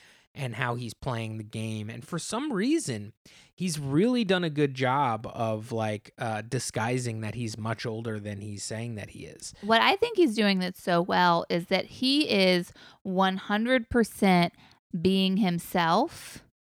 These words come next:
Speaker 2: just as the face of River and using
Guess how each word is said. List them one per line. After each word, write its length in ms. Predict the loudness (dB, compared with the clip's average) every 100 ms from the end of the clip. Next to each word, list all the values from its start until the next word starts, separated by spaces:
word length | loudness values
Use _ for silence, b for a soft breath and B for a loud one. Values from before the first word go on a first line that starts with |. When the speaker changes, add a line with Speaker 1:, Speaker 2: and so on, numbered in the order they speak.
| _ 2
Speaker 2:
just 480 | 8 8 6 -8 -14 _ _ 2
as 260 | 6 6 2
the 100 | -2
face 280 | 0 2
of 140 | 4 8
River 400 | 8 8 4 4
and 260 | 2 2
using 480 | 6 4 4 2 0